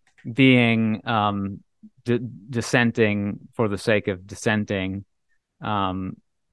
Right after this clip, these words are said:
but I, I feel like there was merit to, like, the decisions that were made in those films. They, they were very deliberate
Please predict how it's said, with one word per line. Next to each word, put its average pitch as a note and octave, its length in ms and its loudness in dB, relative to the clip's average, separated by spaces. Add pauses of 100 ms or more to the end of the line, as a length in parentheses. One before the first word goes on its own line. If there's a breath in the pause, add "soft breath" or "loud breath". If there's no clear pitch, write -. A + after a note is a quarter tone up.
(240)
but A2+ 320 2 (120)
I, C3 220 -8
I - 40 -2
feel C3+ 200 0
like A2 180 2
there A2+ 160 2
was G#2+ 420 0
merit G#2 460 -2
to, A2+ 200 -8
like, - 300 -8
the A2 120 -4
decisions G2 500 -8
that G#2 160 -2
were G2 120 -4
made G2 260 -6
in G2 100 -6
those F#2+ 180 -8
films. G2 320 -8
They, A2+ 140 0
they A#2 180 -2
were G#2+ 120 0
very G#2+ 220 0
deliberate G2 600 -2